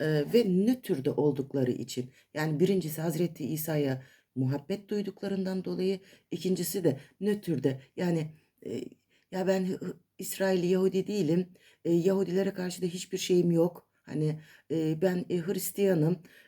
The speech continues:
eee, ama Müslümanlara karşı da bir, ımm, anti-, antipatim yok. Hani nötrdeyim ama bu yapılanları da hazmedemiyorum. Yani orada insanlara zulmediliyor.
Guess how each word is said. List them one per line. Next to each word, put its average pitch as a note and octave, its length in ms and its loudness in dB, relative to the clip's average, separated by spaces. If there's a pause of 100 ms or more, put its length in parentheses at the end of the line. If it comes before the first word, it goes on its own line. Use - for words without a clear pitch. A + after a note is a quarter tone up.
(100)
eee, D#3 380 0
ama F#3 160 0
Müslümanlara F#3 580 -2
karşı F3+ 320 -6
da F#3 140 -2
bir, F3+ 160 6 (360)
ımm, - 160 -10 (1300)
anti-, E3 480 2 (180)
antipatim F3 600 -2
yok. D#3+ 320 4 (300)
Hani F#3 260 2
nötrdeyim F#3+ 580 2
ama G#3 260 0 (240)
bu F#3 80 2
yapılanları G3 640 0
da G3+ 120 -2
hazmedemiyorum. F#3 800 2 (240)
Yani F3 140 -2
orada F#3 220 0
insanlara F#3 540 0
zulmediliyor. F3 720 4